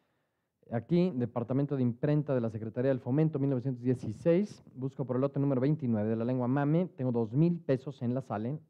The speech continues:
en la sala, perdón, lote número veintinueve, dos mil pesos por este lote. Diego de Reynoso, dos mil pesos en la sala, busco dos por dos mil, dos mil pesos con ustedes. No hay interés. Se retira. Cecilio Arrobelo,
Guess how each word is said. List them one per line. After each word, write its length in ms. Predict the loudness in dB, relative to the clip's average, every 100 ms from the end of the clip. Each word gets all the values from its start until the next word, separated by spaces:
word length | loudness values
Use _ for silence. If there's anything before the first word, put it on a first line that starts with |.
| -8
en 140 | -4
la 80 | -4
sala, 280 | -2 -2 -2
perdón, 260 | -2 -2 -2
lote 180 | 0
número 160 | 0 0
veintinueve, 560 | 0 0 0 2 2 -2
dos 260 | -2 -2 0
mil 200 | -2 0
pesos 500 | -2 -4 -6 -16 _ _ _ _ _
por 140 | -4
este 160 | -4 -4
lote. 200 | -8 -4
Diego 220 | 0 2
de 80 | 2
Reynoso, 440 | 2 0 -2 -10
dos 300 | -4 -2 0 2
mil 140 | 0
pesos 320 | 2 -2 -2
en 40 | -6
la 80 | -4
sala, 160 | -4
busco 180 | -4 -4
dos 200 | -4 -4
por 160 | -6 -6
dos 160 | -2
mil, 280 | 2 2 0 _ _ _ 0
dos 260 | 0 2
mil 180 | 2 2
pesos 320 | 2 0 0
con 140 | -2 -2
ustedes. 760 | 0 -2 -2 -6 -16 _ _ _ -8
No 60 | -6
hay 40 |
interés. 420 | 0 0 0 -8 -16 _ _ -8 -8 -10 _ _ _ _ _ _ _ _
Se 140 | 2 2
retira. 320 | 2 -4 -14 _ _ _ _ _ _ _ _ _ _ _ _
Cecilio 400 | -6 -2 2 4
Arrobelo, 600 | 4 4 6 6 6 4